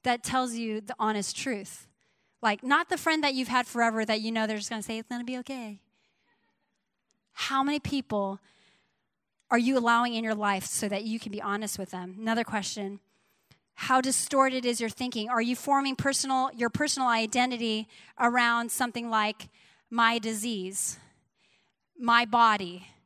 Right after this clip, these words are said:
my fat, my this, my that, my, my weakness, my laziness? And you start identifying yourself with those things that you say are yours. God says,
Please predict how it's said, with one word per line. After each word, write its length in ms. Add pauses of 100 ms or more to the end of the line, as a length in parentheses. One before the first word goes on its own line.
(200)
my 200
fat, 800 (400)
my 420
this, 460
my 200
that, 480 (600)
my, 640 (1200)
my 240
weakness, 560
my 160
laziness? 1000 (400)
And 100
you 80
start 440 (720)
identifying 720
yourself 520
with 140
those 180
things 220
that 140
you 100
say 240
are 180
yours. 760 (1700)
God 300
says, 640